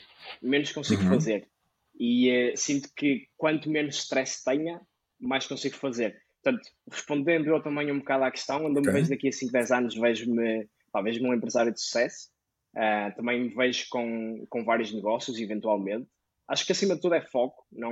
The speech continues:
Speaker 1: não olho para isto como pensar, "Pá, quero, tipo, abrir cinco empresas de hoje para amanhã", porque isso, isso não resulta. Há pessoas que conseguem fazer, mas é one in a billion. Ahm, e é foco, e neste momento quero a cem por cento que a Relive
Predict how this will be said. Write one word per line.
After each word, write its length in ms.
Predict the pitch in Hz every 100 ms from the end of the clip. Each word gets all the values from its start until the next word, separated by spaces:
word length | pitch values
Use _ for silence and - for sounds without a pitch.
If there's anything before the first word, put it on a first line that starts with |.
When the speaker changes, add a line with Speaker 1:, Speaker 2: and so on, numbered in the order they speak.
| 117 117
Speaker 1:
não 220 | 123 123
olho 180 | 123 113
para 120 | 123
isto 200 | 123 -
como 140 | 127 117
pensar, 320 | 123 117 110
"Pá, 120 | 107
quero, 260 | - 117 113
tipo, 220 | 117 120
abrir 260 | 113 117 110
cinco 220 | 123 117
empresas 300 | 113 120 113
de 80 | 113
hoje 100 | 104
para 100 | 117
amanhã", 300 | 110 107 117
porque 280 | - - 92 _ _ - -
isso, 260 | - -
isso 260 | 104 - - _ _ -
não 140 | 120
resulta. 380 | 110 - 107 117 113
Há 60 | 117
pessoas 240 | - 117
que 80 | -
conseguem 260 | 110 113 110
fazer, 360 | 117 104 110
mas 180 | 107 101
é 80 | 107
one 260 | 104 110 104
in 60 |
a 40 | 98
billion. 440 | 87 107 107 123 147 _ _ _ _ 113
Ahm, 720 | 113 113 113 113 110 110 120
e 120 | 135
é 80 | 123
foco, 520 | - 127 139 151 - -
e 140 | 117 113
neste 300 | 117 - 120
momento 280 | 123 120 - _
quero 160 | 139 123
a 40 |
cem 180 | 117 127
por 80 | 110
cento 240 | - 120 113 -
que 360 | 120 113 110 110
a 60 |
Relive 280 | 107 117 113